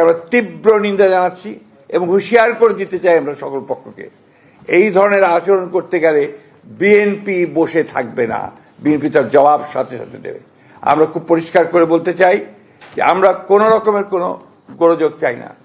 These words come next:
কোনো সন্ত্রাস চাই না, কিন্তু বিএনপির কোনো উপরে কোনো আঘাত আসলে বিএনপি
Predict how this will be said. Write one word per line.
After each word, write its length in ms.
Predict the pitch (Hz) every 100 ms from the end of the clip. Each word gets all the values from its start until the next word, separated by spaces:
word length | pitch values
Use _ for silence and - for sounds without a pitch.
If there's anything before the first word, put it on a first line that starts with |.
| _ _ _
কোনো 120 | 170 160
সন্ত্রাস 400 | 180 180 202 202 196
চাই 120 | 175 127
না, 60 | - - - _ _ -
কিন্তু 180 | 180 185 175 127
বিএনপির 400 | 214 240 262 247 233
কোনো 140 | 208 165 131
উপরে 180 | 175 160
কোনো 100 | 160 143
আঘাত 200 | 143 143 135
আসলে 220 | - 135 - - _
বিএনপি 260 | 151 147